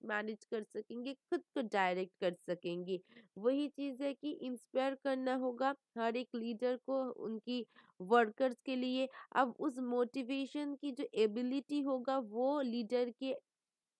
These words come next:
अंदर, लीडर की बिहेवियर में होना चाहिए, और जब ये एबिलिटी होगा तब हर एक वर्कर भी इस मोटिवेशन से क्या होगा, इन्फ्लुएंस होगा, वो खुद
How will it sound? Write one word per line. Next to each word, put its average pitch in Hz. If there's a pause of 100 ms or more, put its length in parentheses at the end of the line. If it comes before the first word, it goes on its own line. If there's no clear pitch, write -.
अंदर, 226
लीडर 226
की 240
बिहेवियर 240
में 254
होना 208
चाहिए, 240 (400)
और 247 (160)
जब 294 (140)
ये 254
एबिलिटी 240
होगा 240
तब 262
हर 233
एक 247
वर्कर 233
भी 269
इस 226
मोटिवेशन 226
से 233
क्या 277
होगा, 285 (360)
इन्फ्लुएंस 254
होगा, 214
वो 214
खुद 262